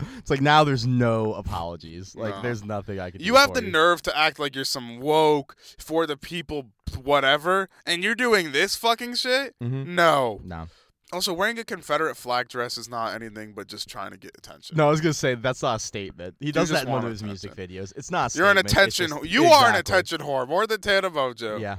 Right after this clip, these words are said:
Speaker 1: yeah.
Speaker 2: You're an attention
Speaker 1: More than
Speaker 2: whore.
Speaker 1: Jake Paul, more than Tana
Speaker 2: But they're
Speaker 1: Mojo.
Speaker 2: still relevant. You're not.
Speaker 1: Yeah.
Speaker 2: Okay, that's it. We're done. <laughs>
Speaker 1: Yeah. Well, uh, thank you for listening to our worst albums of the year.
Speaker 2: If you're interested,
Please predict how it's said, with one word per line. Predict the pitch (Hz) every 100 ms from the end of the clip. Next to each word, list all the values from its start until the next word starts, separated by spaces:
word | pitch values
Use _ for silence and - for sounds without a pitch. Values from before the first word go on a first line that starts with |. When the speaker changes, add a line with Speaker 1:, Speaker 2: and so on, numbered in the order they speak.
| - _
Speaker 1:
yeah. | 107 104 95
Speaker 2:
You're | 135 147
an |
attention | 147 120
Speaker 1:
More | 135
than | 139
Speaker 2:
whore. | 131
Speaker 1:
Jake | 127 -
Paul, | 113 107 107
more | 110 113
than | 110
Tana | 143
Speaker 2:
But | 143
they're | 151 196
Speaker 1:
Mojo. | 185
Speaker 2:
still | 190 170
relevant. | 151 143 120 107
You're | 117 127
not. | 110 101 -
Speaker 1:
Yeah. | 101 90 - _ _
Speaker 2:
Okay, | 123 117 98
that's | 101 -
it. | 104 -
We're | 110
done. | - - -
<laughs> | - _
Speaker 1:
Yeah. | 113 78 - -
Well, | 135 170 - _ - _ _ _ -
uh, | 139 139
thank | 156 156
you | 151
for | 156 147
listening | 127 - 123
to | 120
our | 110
worst | 104 110 -
albums | 107 98 95
of | 98
the | 92
year. | 92 85 90 113 - -
Speaker 2:
If | 131
you're | 127 131
interested, | 185 196 151 107 107